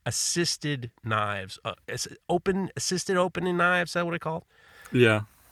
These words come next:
Speaker 1: They're referred to in, in, in, in, if you're in New York City with one of those, they're referred to as job security
Speaker 2: <laughs>
Speaker 1: because it's a fast, fast way to, like, you know,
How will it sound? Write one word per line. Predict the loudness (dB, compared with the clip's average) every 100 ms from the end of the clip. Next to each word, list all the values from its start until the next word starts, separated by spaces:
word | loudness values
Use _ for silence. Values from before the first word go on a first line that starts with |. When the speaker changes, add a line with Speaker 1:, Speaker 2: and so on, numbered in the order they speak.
| -20 -20 _
Speaker 1:
They're | 0 2
referred | 2 2 2 2
to | 0 0 0
in, | 0
in, | -2 0 0
in, | -2 -2 -2 -2
in, | -2
if | -2 -2
you're | 2 2
in | 2
New | 2
York | 2 2
City | 0 -2 -4 -8
with | -6
one | -4 -4
of |
those, | -4 -6 -10 -10
they're | -2 0
referred | 0 0 -2
to | -2
as | -6
job | -4 -4 -4 -4
security | -8 -6 -6 -6 -10 _ -20 -20 -12
Speaker 2:
<laughs> | 4
Speaker 1:
because | 6 6 4 -2
it's | -6 -4
a | -4
fast, | -6 4 6 6 4 -2 -10
fast | 0 4 4 4 0 -6
way | -2 0 0 -2 -8
to, | -6 -6 -8 -12
like, | -12 -12 -14 _ _ _ -12
you | -8
know, | -8 -10